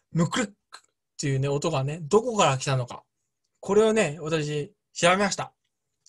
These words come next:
そうするとね、結局ね、大量のね、肝臓語族といって、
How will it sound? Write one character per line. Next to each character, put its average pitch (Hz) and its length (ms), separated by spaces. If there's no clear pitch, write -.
そ 196 80
う 196 60
す 233 80
る 208 80
と 196 120
ね、 170 280
結 170 160
局 214 240
ね、 156 240
大 311 300
量 277 340
の 254 120
ね、 175 240
肝 240 300
臓 220 200
語 208 120
族 175 180
と 139 140
い 135 40
っ - 40
て、 - 240